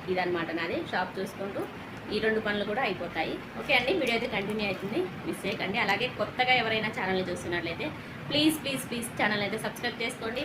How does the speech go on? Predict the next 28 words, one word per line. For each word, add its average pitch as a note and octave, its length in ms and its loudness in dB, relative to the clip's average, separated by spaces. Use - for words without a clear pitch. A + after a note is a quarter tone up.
పక్కనే F#3+ 280 2
ఉన్న F3+ 160 0
బెల్ F#3+ 160 2
ఐకాన్ G3+ 220 0
అయితే F#3+ 160 -4
ప్రెస్ F#3+ 220 -4
చేయండి. G3 300 0
నేను F#3+ 180 -2
ఏ - 80 2
వీడియో F#3 200 0
పోస్ట్ F#3+ 180 -4
చేసినా G3 280 -6
నోటిఫికేషన్ F3 440 -4
అనేది F3 260 -2
ముందుగా G3 300 -4
మీ A#3 120 -4
వరకు F#3+ 240 -4
వచ్చేస్తుంది. F3+ 480 -4
అలాగే G#3 240 4
వాచ్ A#3+ 220 2
అవర్స్కి A3+ 380 -2
కొద్దిగా G#3 300 0
దగ్గరలో G#3 340 2
ఉన్నానండి. G3+ 380 0
వీడియో A3+ 180 6
అయితే C4+ 180 4
స్కిప్ C4+ 220 -2
చేయకుండా C4 280 4